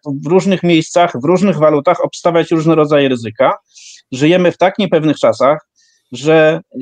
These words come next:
właściwie nic już nie może nas zdziwić, jeśli chodzi o finanse osobiste. E, nie wiem, czy będzie za rok inflacja dwa procent czy dwadzieścia dwa procent. E, nie wiem, czy dolar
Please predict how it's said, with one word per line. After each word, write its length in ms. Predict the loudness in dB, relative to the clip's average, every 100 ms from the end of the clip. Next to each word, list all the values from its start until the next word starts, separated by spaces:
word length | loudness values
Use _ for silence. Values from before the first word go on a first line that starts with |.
| -8
właściwie 380 | -8 -6 -2 -2 -4 -10
nic 460 | -4 -4 -4 -10
już 400 | -4 -2 -2 -6 -6
nie 200 | -2 2
może 240 | 2 2
nas 160 | 0 -2
zdziwić, 500 | -6 -4 -4 -4 -6
jeśli 200 | -10 -6
chodzi 200 | -4 -4
o 60 |
finanse 340 | -2 -2 -2 -4
osobiste. 460 | -4 -6 -8 -10 -12 _ -20 -20 -20 -20 -20 -6
E, 500 | 0 2 2 2 0 0
nie 180 | 2 4
wiem, 140 | 2
czy 100 | 0
będzie 300 | 0 2 2
za 120 | 2 2
rok 180 | 0
inflacja 360 | -2 0 0 0
dwa 160 | 0 0
procent 340 | 0 -2 -4
czy 100 | -4
dwadzieścia 420 | -2 0 -2 -4
dwa 120 | -2
procent. 500 | -4 -4 -6 -6 -8 _ _ _ _ _ -6
E, 300 | 0 2 2
nie 180 | 2 2
wiem, 180 | 2
czy 160 | 0 0
dolar 420 | 0 2 2 2